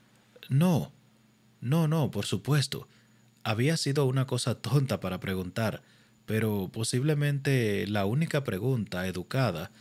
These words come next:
que podría haber llegado. Eh, ¿ya sabes para cuándo está programada la velada musical de este año?». «El catorce de abril.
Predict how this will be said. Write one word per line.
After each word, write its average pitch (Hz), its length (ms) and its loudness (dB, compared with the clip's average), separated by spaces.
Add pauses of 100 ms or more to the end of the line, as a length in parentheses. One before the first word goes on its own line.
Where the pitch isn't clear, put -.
(240)
que 135 140 2
podría 123 540 0
haber 95 200 -2
llegado. 98 580 -2 (720)
Eh, 113 720 -2 (220)
¿ya 139 280 0
sabes 156 800 0 (300)
para 113 240 -2
cuándo 131 300 -2
está 120 240 -2
programada 120 560 0
la 120 100 2
velada 92 320 -2
musical 120 520 0
de 101 140 0
este 143 240 0
año?». 85 340 -2 (840)
«El 113 140 0
catorce 123 480 -2
de 120 100 2
abril. 101 400 -2